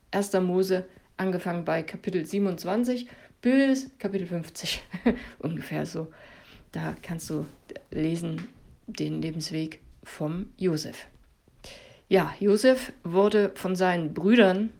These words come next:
verkauft und landete als Sklave in Ägypten. Das klingt nach einem echt blöden Umweg, oder? Aber mit der Zeit hat sich herausgestellt, dass Gott Josef in Ägypten brauchte, um eine große Hi-,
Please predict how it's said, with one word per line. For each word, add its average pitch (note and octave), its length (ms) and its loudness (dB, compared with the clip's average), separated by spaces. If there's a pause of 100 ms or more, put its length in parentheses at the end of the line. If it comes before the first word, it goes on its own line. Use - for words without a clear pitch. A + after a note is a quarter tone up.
(140)
verkauft - 760 -4 (280)
und E3+ 220 -8
landete F#3+ 500 2
als - 220 -8
Sklave F3 500 0
in E3+ 160 -4
Ägypten. - 600 -4 (800)
Das - 140 -10
klingt F#3+ 240 2
nach F3+ 160 0
einem F3 260 0
echt - 240 -6
blöden G3+ 300 6
Umweg, E3 440 -2
oder? F#3+ 280 2 (640)
Aber F3 420 4 (140)
mit E3+ 140 -4
der D#3 180 -2
Zeit A#3 420 4 (260)
hat F#3+ 180 -2
sich G3 160 4
herausgestellt, F#3 760 -2 (280)
dass - 260 -8
Gott A#3+ 320 2 (140)
Josef G3+ 640 2
in F3+ 240 -4
Ägypten F3+ 540 -4 (100)
brauchte, B3 560 -2 (360)
um F3+ 100 -4
eine F3 240 -4
große F#3+ 300 -4
Hi-, A3+ 240 2